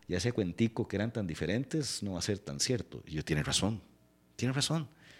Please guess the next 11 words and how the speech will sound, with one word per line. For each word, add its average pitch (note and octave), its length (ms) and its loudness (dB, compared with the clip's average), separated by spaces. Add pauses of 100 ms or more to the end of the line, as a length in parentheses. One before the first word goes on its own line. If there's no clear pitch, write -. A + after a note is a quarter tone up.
(260)
O - 20 -20
sea, G2+ 280 0 (520)
la E2+ 160 -2
ruta G#2+ 480 2
que F2 200 0
llevamos E2 580 4
de E2 80 -2
una A2 240 4
educación G#2 560 2
totalmente E3 640 8
deteriorada, A2 720 8